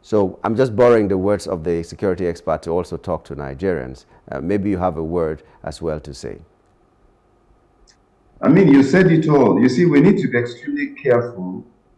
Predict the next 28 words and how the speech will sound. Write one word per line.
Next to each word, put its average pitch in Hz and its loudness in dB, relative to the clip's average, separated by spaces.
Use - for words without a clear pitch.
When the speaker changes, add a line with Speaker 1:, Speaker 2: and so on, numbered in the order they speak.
Speaker 2:
in 120 4
this 131 4
day 98 4
of, 98 -2
uh, 95 2
social 107 -2
media. 82 0
We 110 2
need 143 2
to 117 -2
be 98 0
extremely 101 0
careful 85 -8
because 123 2
social 160 2
media 139 4
gives 117 2
you 123 4
immediacy, 151 4
uh, 101 0
which 139 2
means 135 6
you 123 4
can 120 4
put 139 0
anything 127 6
there 107 6
almost 107 2